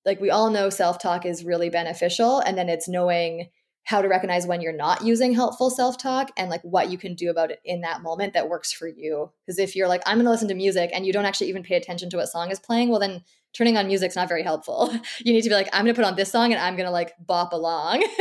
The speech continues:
<laughs> And then it's actually, you know, gonna be there for you. Or, "I'm gonna count to, you know, twelve of this type of fern that I always see," or whatever it is, right? Like, again, everyone's different, but it's, it's really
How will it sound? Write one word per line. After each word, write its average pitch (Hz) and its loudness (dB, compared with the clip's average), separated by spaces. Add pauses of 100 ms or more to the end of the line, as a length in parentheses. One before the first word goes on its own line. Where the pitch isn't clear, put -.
(100)
<laughs> - -12
And 220 2
then 220 4
it's 196 -2
actually, 170 -2
you 185 -8
know, 156 -4
gonna 165 -4
be 165 -6
there 175 0
for 208 -4
you. 220 2
Or, 170 0 (220)
"I'm 180 0
gonna 175 0
count 175 -4 (320)
to, 175 2 (180)
you 185 -4
know, 165 2
twelve 180 2
of 170 0
this 175 0
type 175 -2
of 170 -2
fern 190 0
that 170 2
I 165 6
always 160 0
see," 170 -2
or 185 2
whatever 202 2
it 151 -2
is, 156 -2
right? 160 0
Like, 175 0
again, 175 -4
everyone's 156 -8
different, 156 -8
but 160 -4
it's, - -8 (200)
it's 180 -8
really 175 0